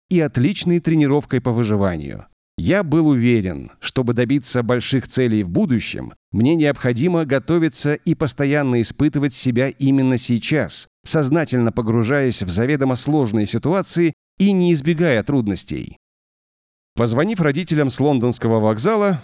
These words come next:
я озвучил им своё решение остаться, которое представлялось мне абсолютно трезвым и взвешенным. Родители мои, конечно же, так не считали.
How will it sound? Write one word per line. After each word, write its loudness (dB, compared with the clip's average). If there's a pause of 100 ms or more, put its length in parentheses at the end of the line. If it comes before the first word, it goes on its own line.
(140)
я 2
озвучил 0
им 0
своё 0
решение 2
остаться, -2
которое 0
представлялось 0
мне 2
абсолютно 0
трезвым 2
и 2
взвешенным. -2 (240)
Родители 0
мои, 0
конечно 0
же, -2
так -2
не 0
считали. -2